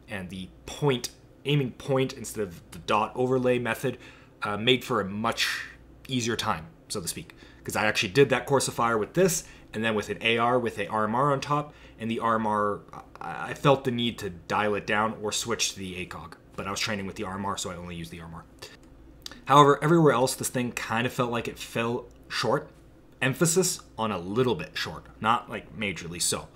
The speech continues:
I didn't really find myself wanting, I just noticed kind of in retrospect, "Huh, that was a little worse." So once again, first impressions, really important disclaimer. How did it, for me,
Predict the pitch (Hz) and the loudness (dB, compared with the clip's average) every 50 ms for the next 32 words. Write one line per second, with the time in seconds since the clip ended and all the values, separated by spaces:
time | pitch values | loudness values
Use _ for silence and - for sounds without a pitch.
0 | - - - - - - - - - - - 113 131 151 156 156 160 156 160 151 | -20 -20 -20 -20 -20 -20 -20 -20 -14 -8 -2 0 2 2 4 6 4 4 6 4
1 | 123 120 127 127 123 - - 104 95 - - 95 98 110 131 143 147 175 180 170 | 4 4 4 2 0 0 -2 -4 -4 -6 -6 0 4 4 4 6 4 0 -2 0
2 | - 117 110 117 113 101 87 98 101 107 110 110 107 - - - - - - 104 | 0 -2 -2 0 -2 -2 -2 0 2 2 2 2 2 0 -2 -4 -8 -8 -4 -2
3 | 107 107 90 82 95 101 104 104 - 104 - - 117 107 - - - - - 175 | -2 -2 -4 -4 -2 -2 -2 -2 0 -2 -2 -2 -2 -4 -4 -6 -14 -8 -2 0
4 | 165 135 - - - - - - - - - - - - - - 98 107 101 104 | 0 0 0 -4 -16 -20 -20 -20 -20 -20 -20 -20 -20 -16 -8 -2 -2 0 0 0
5 | 101 110 107 104 101 98 - - - - - - - - - - - - - - | 0 2 0 2 0 -2 -4 -4 -10 -10 -12 -16 -20 -20 -20 -20 -20 -20 -20 -20
6 | - - - - - - - - - 107 101 117 131 123 143 131 139 143 156 156 | -20 -20 -20 -20 -20 -20 -18 -10 -8 -4 0 0 2 2 4 4 4 4 4 2
7 | 160 - - - 139 131 - - 127 107 - 143 139 131 - 160 151 143 - - | -2 -6 0 6 6 6 6 4 0 2 4 4 6 6 6 4 2 0 -2 -6
8 | - - - - - - 104 110 113 113 110 101 - - 110 95 90 98 92 95 | -10 -12 -20 -20 -14 -8 -4 -2 0 0 0 -2 -2 -6 -6 -6 -6 -6 -4 -4
9 | - - 101 90 80 76 73 - - - - - - - - - - - - 123 | -4 -4 -4 -8 -10 -12 -16 -20 -20 -20 -20 -20 -20 -20 -20 -16 -4 2 4 6
10 | 123 131 139 131 135 127 - - - - - - - - - - 226 226 190 143 | 8 8 10 10 10 8 6 2 -10 -20 -20 -20 -14 0 8 8 8 10 8 6
11 | 135 143 - | 4 2 -4